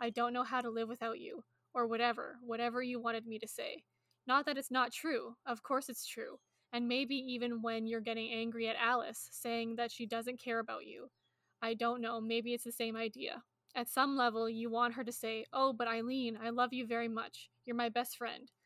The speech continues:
But the problem is that you seem to be drawn to people who aren't very good at giving you those responses. I mean, anyone could have told you. Certainly Felix and myself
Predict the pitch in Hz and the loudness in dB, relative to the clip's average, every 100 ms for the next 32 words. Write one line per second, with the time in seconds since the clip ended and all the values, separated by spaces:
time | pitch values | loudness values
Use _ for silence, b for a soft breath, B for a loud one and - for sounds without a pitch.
0 | _ - 247 233 - 262 269 254 240 240 | _ -6 -2 -2 4 4 4 2 2 2
1 | 233 226 233 - 254 262 247 233 226 226 | -2 0 -4 -2 -2 -2 -2 -2 0 -2
2 | 226 - 240 226 226 240 233 240 247 240 | -4 -6 -6 -4 -2 -4 -2 -2 0 2
3 | 233 226 233 220 226 214 220 226 220 214 | 2 2 0 0 -4 -2 -2 0 -2 -2
4 | 214 220 220 220 214 - - - - _ | -4 -6 -8 -8 -8 -10 -14 -14 -18 _
5 | _ _ _ _ - 240 254 254 233 - | _ _ _ _ -2 2 4 2 0 0
6 | 254 294 226 233 247 214 - 240 220 - | 2 2 2 0 -2 -4 -2 -4 -4 -6
7 | - 226 - 269 247 240 247 233 226 226 | -10 -6 -4 -2 0 -2 0 0 0 -4
8 | 220 220 254 240 | -6 -2 4 4